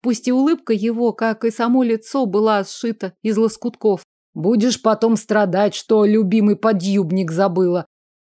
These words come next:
Танис фыркнула и рассмеялась. Наверное, такой смех истерический,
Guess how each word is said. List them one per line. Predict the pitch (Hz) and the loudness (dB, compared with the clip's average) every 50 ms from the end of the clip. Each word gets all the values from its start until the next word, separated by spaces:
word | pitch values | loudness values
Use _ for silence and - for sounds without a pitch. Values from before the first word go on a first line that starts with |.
| _ _ - | _ _ -2
Танис | 208 208 214 226 226 220 | 0 2 2 2 0 -2
фыркнула | - - 233 247 240 240 - 208 196 190 190 185 | -4 -4 -4 -4 -4 -4 -6 -4 -4 -2 -2 -2
и | 190 190 185 - - | 0 0 -2 -2 -2
рассмеялась. | 202 208 202 - - - - 208 202 202 185 190 175 170 160 156 151 151 - _ _ _ - | -4 -4 -4 -6 -6 -2 0 0 0 2 0 0 -2 -2 -4 -6 -8 -10 -14 _ _ _ -4
Наверное, | 202 240 247 269 254 247 240 233 | -2 0 0 2 2 2 0 0
такой | 226 233 240 247 247 - 247 233 | 0 -2 -4 -4 -2 -2 -2 -2
смех | 226 - 247 247 269 277 269 - - | -2 -2 -2 0 2 2 0 0 -2
истерический, | 220 214 - - 233 226 254 269 262 - 208 - - - - 185 | -6 -6 -4 -4 -2 0 0 0 -2 -4 -8 -8 -8 -10 -12 -12